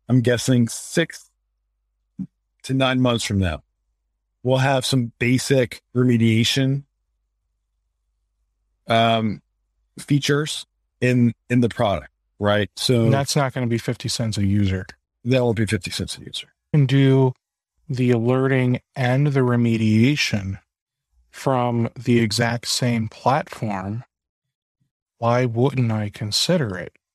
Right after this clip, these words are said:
Speaker 2: So all
Speaker 1: Right.
Speaker 2: you have to do is send me an email.
Speaker 1: Right.
Speaker 2: So
Speaker 1: Right.
Speaker 2: is it even ten to twenty cents?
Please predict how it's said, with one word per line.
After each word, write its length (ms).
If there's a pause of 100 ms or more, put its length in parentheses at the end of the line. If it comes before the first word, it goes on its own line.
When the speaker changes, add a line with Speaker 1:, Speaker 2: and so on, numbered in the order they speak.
(140)
Speaker 2:
So 260
all 200
Speaker 1:
Right. 120
Speaker 2:
you 120
have 200
to 100
do 180
is 80
send 280
me 200
an 80
email. 400 (640)
Speaker 1:
Right. 480 (1600)
Speaker 2:
So 220
Speaker 1:
Right. 100
Speaker 2:
is 180
it 100
even 240
ten 200
to 80
twenty 260
cents? 580